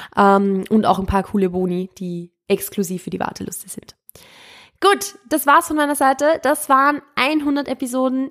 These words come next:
Eat to Perform. Ich sag's euch ganz ehrlich, es hat euer Leben verändert, es hat auch zu hundert Prozent mein Leben verändert, weil Eat to Perform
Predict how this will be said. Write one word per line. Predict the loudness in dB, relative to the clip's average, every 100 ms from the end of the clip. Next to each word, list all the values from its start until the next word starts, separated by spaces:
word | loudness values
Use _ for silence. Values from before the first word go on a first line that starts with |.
| -4
Eat | -4 -2 -4
to | -8
Perform. | -4 2 2 2 -2
Ich | -2
sag's | -2 -2
euch | -6
ganz | -2
ehrlich, | 0 0 0
es | -4
hat | 0
euer | 2 2
Leben | 0
verändert, | -2 -2 -2
es | -2
hat | -4
auch | -6 -10 -10
zu | -6
hundert | -4 -4
Prozent | -6 -4 -4 -6 -8
mein | 0 2 2
Leben | 2 0
verändert, | -2 0 2 0 2
weil | 0 0
Eat | -4 -6
to |
Perform | -8 -2 2 2 2